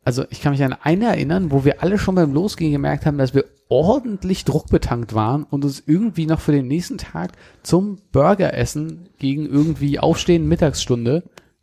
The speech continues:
am, äh, ähm, am Märchenbrunnen verabredet haben. Und auf wundersame Weise sind relativ viele Leute dann auch gelandet, wo man sich fragt, wie die sich überhaupt haben dran erinnern können.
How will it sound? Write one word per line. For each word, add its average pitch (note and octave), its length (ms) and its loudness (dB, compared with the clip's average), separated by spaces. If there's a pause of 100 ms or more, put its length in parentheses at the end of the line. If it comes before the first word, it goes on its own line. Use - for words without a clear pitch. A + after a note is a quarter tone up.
am, C#3 220 0
äh, C#3 480 -2 (320)
ähm, B2 480 -6
am B2 420 -10 (640)
Märchenbrunnen C3+ 480 4
verabredet G#2+ 400 0
haben. A2+ 200 -2
Und C3+ 280 -4 (120)
auf A#2+ 180 2
wundersame G#3 480 2
Weise E3 200 4
sind C#3+ 220 0
relativ F3+ 320 -2
viele G3+ 160 -4
Leute D#3 260 4
dann D3+ 140 -2
auch D3 100 0
gelandet, C#3 480 -4
wo A#2 60 -4
man A2+ 140 -4
sich A2+ 120 -10
fragt, C3 260 -8
wie A#2+ 120 -6
die C#3 140 -8
sich C3 160 -8
überhaupt C#3+ 360 -6
haben C3+ 180 -4
dran C3 200 4
erinnern - 320 0
können. - 280 -4